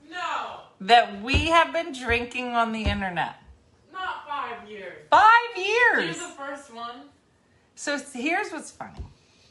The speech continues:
Speaker 2: So Steph couldn't find, 'cause the original show, no, it was called Tipsy. Maybe, oh, it was Wine a Ween. So the first show we ever did, we called Wine a Ween,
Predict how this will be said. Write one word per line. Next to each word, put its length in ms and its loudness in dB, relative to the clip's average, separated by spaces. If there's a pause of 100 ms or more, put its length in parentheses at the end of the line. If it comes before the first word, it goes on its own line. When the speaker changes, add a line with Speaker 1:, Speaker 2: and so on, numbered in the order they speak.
(680)
Speaker 2:
So 240 -6
Steph 600 2
couldn't 480 -2
find, 400 2
'cause 140 -10
the 140 -4
original 680 -4
show, 800 0 (1800)
no, 180 -8
it 60 -16
was 220 -10
called 300 -12
Tipsy. 260 -16 (260)
Maybe, 300 -2
oh, 180 4
it 60 -10
was 160 -10
Wine 400 2
a 80 -6
Ween. 400 -12
So 160 -12
the 80 -6
first 380 0
show 180 0
we 180 -8
ever 320 2
did, 340 -6
we 80 -12
called 380 0
Wine 380 0
a 60 -8
Ween, 440 -12